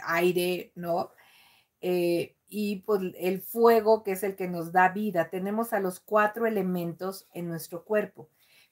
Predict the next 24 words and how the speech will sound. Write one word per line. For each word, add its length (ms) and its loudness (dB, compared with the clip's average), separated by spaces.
pero 180 4
el 80 2
setenta 440 -2
y 80 -4
cinco 480 -8
por 160 -4
ciento 640 -6
es 280 -8
agua. 500 -2
Algo 440 2
que 160 2
hace 340 2
la 200 4
luna, 760 -2
aquí 260 -20
tengo 260 -6
la 140 -2
carta 300 -8
de 100 -2
la 140 -4
luna, 500 -6
es 220 -6
que 200 -10
crea 440 2